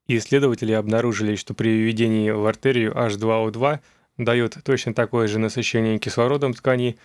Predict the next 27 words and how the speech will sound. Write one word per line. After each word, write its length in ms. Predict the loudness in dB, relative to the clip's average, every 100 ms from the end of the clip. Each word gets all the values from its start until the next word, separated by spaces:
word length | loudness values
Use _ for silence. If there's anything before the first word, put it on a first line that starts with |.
| _ _
как 260 | 0 0 2
и 120 | -2
кислородная 760 | -2 -4 -2 0 -2 0 -2 -2
баротерапия. 920 | -4 -2 -2 -2 -2 -2 -6 -6 -8 -12 _ _ _ _ -4
Однако 420 | -2 0 0 -2
при 340 | -2 -2 0
введении 460 | 0 0 0 0 -2
перекиси 520 | 0 0 0 -4 0
в 100 | 0
вену 320 | 2 2 -2 -4 _ _ -8
значительного 720 | 0 0 0 -2 0 2 0
насыщения 480 | -4 -2 0 0
тканей 380 | 0 0 0 0
кислородом 680 | -4 -4 -2 0 0 -2 0
не 120 | -2
происходит. 680 | 0 -2 -2 -2 -2 -2 -6 _ _ _ _ _ _ _ _ _ _ -4
Разница 500 | 2 2 2 -2 0
эта 240 | 0 0
очень 320 | 0 0 -2 0
важная, 480 | 2 0 0 -2 -4
поскольку 440 | -8 -2 -2 0 -2
ввести 400 | 0 -2 -2 -2
перекись 420 | 2 0 0 -2
в 40 |
артерию 380 | 0 2 0 0
совсем 400 | 0 -2 -2 -2
непросто. 560 | -2 -2 -4 -4 -8